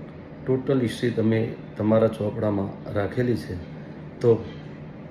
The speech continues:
અમને એ જણાવો કે અમારા સ-, સમાજ ઉપર કોઈ માતાજીનો શ્રાપ છે ખરો?"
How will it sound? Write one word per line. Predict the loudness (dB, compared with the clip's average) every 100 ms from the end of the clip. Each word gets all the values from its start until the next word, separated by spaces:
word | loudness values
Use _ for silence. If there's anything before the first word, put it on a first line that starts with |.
| -14 -14 -14 -4 4
અમને | 6 6
એ | 6 2
જણાવો | 4 6 6 6 2 -8 -14 -14 -14 -14 -14 -14 -6
કે | 4 6 8 6 2 -2 -2
અમારા | 2 6 6
સ-, | 6 2 -10 -12 -12 -12
સમાજ | -2 4 6 6 4
ઉપર | 8 8
કોઈ | 8 2 4 6 6 4 -2 -10 -12 -6
માતાજીનો | 0 2 6 6 6 4
શ્રાપ | 2 2 2
છે | 2 -2 0
ખરો?" | 2 0